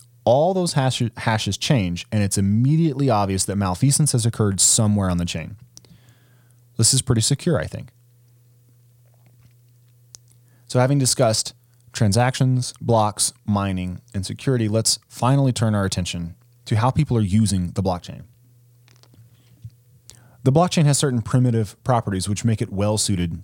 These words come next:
to different use cases. I'm not gonna go through all of these. You can find a pretty good breakdown of this in Andreas Antonopoulos' book, Mastering Bitcoin,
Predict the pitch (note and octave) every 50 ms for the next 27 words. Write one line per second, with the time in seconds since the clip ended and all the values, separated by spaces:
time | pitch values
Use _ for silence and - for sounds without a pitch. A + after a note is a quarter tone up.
0 | - - - G2 F#2+ - G#2+ F2 A#2 C3 C3 - - E2+ D2+ - - - - -
1 | _ _ _ _ - - _ _ _ _ _ _ _ _ _ _ _ _ _ _
2 | _ _ _ _ _ _ - - - - - - - - - - B2 C3+ C#3+ C#3+
3 | - D3+ C#3+ D3 D3 C3 - C3+ A#2+ A#2+ A#2 A2 F2 F#2 F#2 F2+ F2+ F2 G2+ G2+
4 | A2 G#2 - A#2+ A2+ G#2+ G#2 G2 - - A#2 G#2 G2 G2+ G2 F#2+ F#2 F#2 - -
5 | _ - F#2+ - A2 G#2+ G#2 G2+ - A2 G#2 G2+ F#2+ G2 F#2+ F2+ - - - G#2
6 | F#2+ F#2 F#2 F#2 - - G2+ G2 G2 G2+ G2 F#2+ - G2+ G2 F2 G2 G2 G2 F#2+
7 | F2 F#2+ F#2 F2+ - F#2+ F#2 - F2 G2 G2 F#2+ - - F#2+ G2 F#2+ F#2+ - -
8 | F#2+ F#2 F2 G#2 A2 - D3+ E3 F#3+